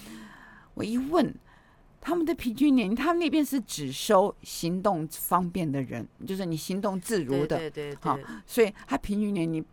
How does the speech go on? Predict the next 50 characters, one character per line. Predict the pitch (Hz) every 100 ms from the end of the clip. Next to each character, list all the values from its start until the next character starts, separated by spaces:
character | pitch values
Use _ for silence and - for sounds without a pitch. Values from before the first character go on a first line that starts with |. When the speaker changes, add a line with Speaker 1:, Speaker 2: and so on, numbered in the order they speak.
| -
Speaker 1:
八 | 202
十 | 208 180
六 | 202 160
点 | 139 135
六， | 151
那 | 202
个 | 202
时 | 160 - 156
候 | 160 160
哎， | 131 143
那 |
还 | 190 165
是 |
好 | 175 170
几 | 165
年 | 135 135 147
前 | - 151 -
呢， | 120 - - - -
八 | - 190
十 | 185
六 | 190 180
点 | 147
六， | 151
我 | 156
一 | 175
想， | 185 - - -
哇， | 151 139
完 | 131 123
了， | 143
八 | - 170
十 | 160
六 | 175
点 | 160 135 113
六， | 160 - - 226 226
嗯， | 254 302 -
嗯， | - -
还 | - 220
有 | 214
那 | 240
么 | 339 -
长 | - 165 180
的 |
时 | 196 - 170
间， | 175 - 190 180 208 - - - _ -
那 | 294
我 | 247
要 | 165
做 | 196 214
什 | 175 131
么？ | 127